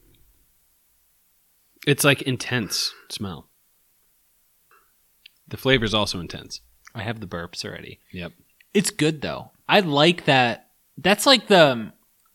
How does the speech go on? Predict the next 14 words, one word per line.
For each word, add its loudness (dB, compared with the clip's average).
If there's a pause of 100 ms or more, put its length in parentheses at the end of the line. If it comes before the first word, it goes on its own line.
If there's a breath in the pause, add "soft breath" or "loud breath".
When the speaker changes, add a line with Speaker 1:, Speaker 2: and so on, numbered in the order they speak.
(420)
Speaker 2:
number 2
four 2 (1000)
is, -8
like, 0
Jolly 4
Rancher -4
grape. -16 (120)
Speaker 1:
Jolly 6
Rancher, -2
yes. 2
Speaker 2:
Right? 6 (540)
Speaker 1:
Yes. 0
Speaker 2:
Which, 4 (140)
it, 0